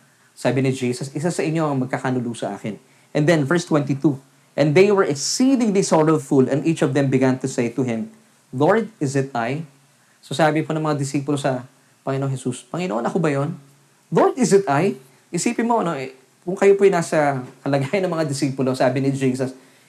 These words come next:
"Isa sa inyo ang magkakanulo sa akin." Siyempre, magugulat ka, no? So sabay-sabay po sila, "Lord, is it I?" Kasi naniniwala sila, alam po ni Jesus ang lahat ng mga bagay. So,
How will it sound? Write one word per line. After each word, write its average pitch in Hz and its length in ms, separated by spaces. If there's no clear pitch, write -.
"Isa 147 180
sa 156 140
inyo 139 480
ang 110 80
magkakanulo 123 540
sa 107 240
akin." 123 160
Siyempre, 131 240
magugulat 131 480
ka, 196 160
no? 160 160
So 165 80
sabay-sabay 175 400
po 175 80
sila, 147 320
"Lord, 233 400
is 190 120
it 214 120
I?" 170 400
Kasi 185 200
naniniwala 185 640
sila, 151 240
alam 143 200
po 151 120
ni 135 80
Jesus 127 400
ang 127 120
lahat 120 160
ng 131 80
mga 120 160
bagay. 104 360
So, 165 360